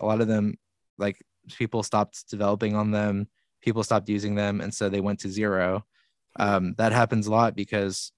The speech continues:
Speaker 1: there's so much innovation happening that all of the talent is going to the ones that, like, the networks that are the most valuable.
Speaker 2: Mm,
Speaker 1: And so
Speaker 2: mm-hmm.
Speaker 1: there's a lot of movement. Um, and that, that's not, um, unique, uh, in any sense. Like, social currency, it's the same thing. Like,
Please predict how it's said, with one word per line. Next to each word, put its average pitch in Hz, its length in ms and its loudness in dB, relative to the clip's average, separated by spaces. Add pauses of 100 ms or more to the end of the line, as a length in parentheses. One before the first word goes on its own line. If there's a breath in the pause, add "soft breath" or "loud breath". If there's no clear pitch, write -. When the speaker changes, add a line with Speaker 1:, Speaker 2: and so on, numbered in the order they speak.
(120)
Speaker 1:
there's 104 220 -2
so 113 160 0
much 110 220 2
innovation 104 580 -2
happening 95 560 -2 (640)
that 101 300 0 (200)
all 113 140 4
of 117 100 4
the 107 80 -4
talent 101 520 0
is 95 140 -6
going 95 340 -2
to - 160 -8
the 95 100 -2
ones 92 420 -2
that, 95 260 -2 (180)
like, 95 180 -4
the 98 220 -2
networks 92 400 -2
that 101 120 -2
are 92 120 -2
the 92 100 -4
most 95 300 -4
valuable. 107 560 0
Speaker 2:
Mm, 208 140 -14
Speaker 1:
And 101 100 -6
so 104 140 -6
Speaker 2:
mm-hmm. 98 80 0
Speaker 1:
there's 101 180 -2
a 104 40 0
lot 110 160 6
of 101 120 -2
movement. 101 580 -2 (640)
Um, 92 480 0
and 110 100 2
that, 113 200 4 (100)
that's 113 280 -2
not, 110 280 2 (220)
um, 98 480 -4
unique, 107 420 2 (220)
uh, 107 160 -2 (100)
in 110 120 -2
any 110 240 4
sense. 95 360 -4
Like, 98 200 -4
social 120 280 0
currency, 110 320 0
it's 98 140 -6
the - 80 -10
same 101 240 -4
thing. 90 260 -4
Like, 92 200 -6